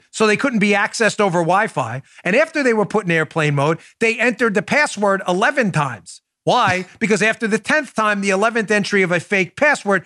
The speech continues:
wipes out the phone. Wow, strange. The utmost integrity, Bob Mueller and his team. Wiping the phones clean so we can't read their texts? When did that happen? Uh, didn't I tell you this last week, by the way? Wouldn't it be ve-,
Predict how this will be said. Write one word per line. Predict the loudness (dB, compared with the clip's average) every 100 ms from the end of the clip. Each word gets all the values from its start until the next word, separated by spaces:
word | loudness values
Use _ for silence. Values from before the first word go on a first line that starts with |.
| _ -4
wipes | -2 -2 -4
out | -4 -4 -6
the | -6
phone. | -2 -2 -4 -12 _ _ _ _ _ _ _ _ _ _ _ _ _ -4
Wow, | 0 0
strange. | -2 -2 -2 0 -2 -10 _ _
The | 0
utmost | 0 2 2 0 -2
integrity, | -2 0 0 2 0 0
Bob | -2 0 0 0
Mueller | 0 2 2 2
and | 2
his | 0 -2
team. | 0 2 0 -6 _ _ _ _ -2
Wiping | -2 0 0
the | 0
phones | 0 0 0
clean | -2 -6
so | -4 -2
we | -2
can't | -2 -2
read | -2 -2
their | 0 -2
texts? | 0 -4 -4 -12 -18 _ _ _ _ _
When | 0 0 2
did | 0
that | 2 0
happen? | 0 0 0 -4 -12 -18 _
Uh, | -2 0 0
didn't | 0 -2
I | -2
tell | -2 -2
you | 0
this | -2 -4 0
last | 0 0
week, | -2 -4
by | 0 0
the | 0
way? | 0
Wouldn't | 0 -2 -2
it | -2
be | -2
ve-, | 0 -2